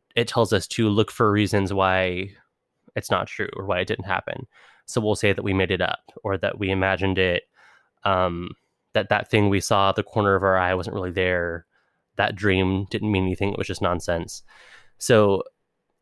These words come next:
it's kind of a fine line between not taking everything that happens naturally <laughs> as a sign versus explaining the sign away.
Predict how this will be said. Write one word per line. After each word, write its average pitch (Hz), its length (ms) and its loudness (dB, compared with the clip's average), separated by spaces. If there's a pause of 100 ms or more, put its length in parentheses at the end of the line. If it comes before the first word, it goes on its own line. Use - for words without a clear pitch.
(600)
it's 139 140 -2
kind 131 220 2
of 135 80 0
a 120 80 -2
fine 135 360 2
line 143 460 -2 (100)
between 110 640 -2 (120)
not 110 220 2
taking 117 300 0
everything 110 300 2
that 113 80 0
happens 110 360 0
naturally 120 640 0 (160)
<laughs> - 160 -10
as 104 120 -4
a 101 60 -6
sign 113 580 -2
versus 104 520 0
explaining 110 400 0
the 101 60 -4
sign 104 240 2
away. 107 380 0